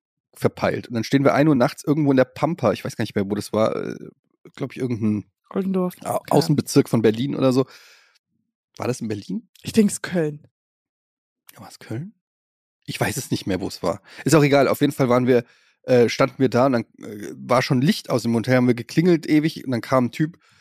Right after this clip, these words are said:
Speaker 1: ist dann mit an, uns an die Rezeption und meinte, „Ja, okay, äh, ich hab keine vier Reservierungen für euch.“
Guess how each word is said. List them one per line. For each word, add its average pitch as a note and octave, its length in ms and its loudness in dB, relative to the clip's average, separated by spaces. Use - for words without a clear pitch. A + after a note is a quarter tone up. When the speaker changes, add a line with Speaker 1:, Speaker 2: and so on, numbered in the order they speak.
Speaker 1:
ist - 140 -2
dann D#3+ 80 8
mit D3+ 80 6
an, D3 180 2
uns D#3 200 0
an - 80 -2
die C#3 80 6
Rezeption C3+ 720 0
und B2+ 120 -4
meinte, B2 200 2
„Ja, A#2 220 4
okay, A#2 400 -2
äh, A2 260 -4
ich G#2+ 140 -6
hab - 120 -4
keine A2 280 -2
vier G#2+ 420 0
Reservierungen A2 560 0
für - 180 -4
euch.“ - 300 -4